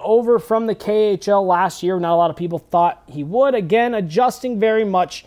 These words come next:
so to the North American game. Insanely high skill. But it looks like it's taken him, the, the,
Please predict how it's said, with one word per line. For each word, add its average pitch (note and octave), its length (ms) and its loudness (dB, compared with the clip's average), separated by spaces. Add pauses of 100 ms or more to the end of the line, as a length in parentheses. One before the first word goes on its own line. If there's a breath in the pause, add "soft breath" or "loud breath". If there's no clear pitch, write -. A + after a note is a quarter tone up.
(220 soft breath)
so G3+ 320 0
to F#3 60 0
the F3+ 100 0
North F3 300 0
American F3 420 0
game. D3+ 380 -4 (600 soft breath)
Insanely A3+ 1080 2
high D#3 300 2
skill. A2+ 500 -8 (1000 soft breath)
But G#3+ 200 4
it A#3+ 100 -2
looks A#3 280 -2
like A#3 140 2
it's A3+ 180 -4
taken A#3+ 340 0
him, B3 300 -4 (720)
the, G3+ 100 -4
the, A3+ 240 0